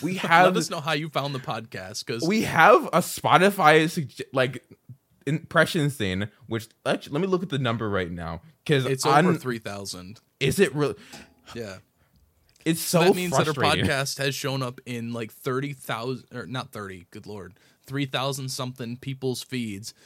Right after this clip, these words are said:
Speaker 2: and it shows that most of that's from a Spotify search, but <laughs> Spotify doesn't show us what people are searching to find the podcast.
Speaker 1: It's four K now.
Speaker 2: Oh my gosh.
Speaker 1: Yeah, it does not tell us what you guys are searching to find us.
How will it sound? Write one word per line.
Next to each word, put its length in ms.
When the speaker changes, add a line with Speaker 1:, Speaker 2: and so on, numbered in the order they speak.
Speaker 2:
and 120
it 120
shows 260
that 80
most 220
of 60
that's 160
from 160
a 40
Spotify 680
search, 460
but 140
<laughs> 0
Spotify 720
doesn't 280
show 200
us 120
what 140
people 220
are 80
searching 340
to 80
find 220
the 60
podcast. 680
Speaker 1:
It's 220
four 340
K 260
now. 360
Speaker 2:
Oh 80
my 160
gosh. 480
Speaker 1:
Yeah, 200
it 120
does 160
not 220
tell 180
us 140
what 140
you 60
guys 220
are 60
searching 400
to 60
find 320
us. 280